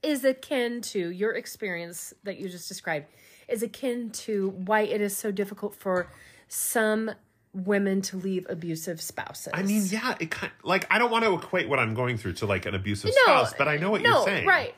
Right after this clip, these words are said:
Speaker 1: And, and why it's so hard for some adult children to set boundaries or even stop talking to toxic parents.
Speaker 2: Yes.
Speaker 1: Because it's just what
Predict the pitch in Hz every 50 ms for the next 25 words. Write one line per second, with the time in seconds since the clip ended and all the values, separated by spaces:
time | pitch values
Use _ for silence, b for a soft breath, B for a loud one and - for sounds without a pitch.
0 | _ - 403 403 349 330 - - 359 349 349 320 320 339 330 320 320 311 311 311
1 | 311 - - - 311 311 - - - - - 359 302 294 277 269 - 294 285 269
2 | 254 254 254 - - - _ - 277 262 240 240 233 233 233 233 233 226 B B
3 | B B B B B B B B - - - - 320 285 285 277 - - 240 208
4 | 196 254 233 - - - - - - 311 294 - 294 220 226 214 202 190 190 190
5 | 202 - - _ _ _ - - - - - 269 254 240 240 233 233 226 226 -
6 | - - - - 254 - - 202 196 247 240 247 240 247 226 233 226 220 202 -
7 | - _ - 240 226 220 214 208 190 - - - 247 226 208 202 202 - - -
8 | 214 - - - - - - - 339 330 330 - - 247 220 202 196 196 208 190
9 | - 226 208 196 - - 208 208 - - 196 170 151 98 71 98 - - 107 92
10 | - - - - - B B B B B B B _ - 339 320 - 381 370 -
11 | 330 330 339 330 - - - - 339 349 349 - - - 294 269 -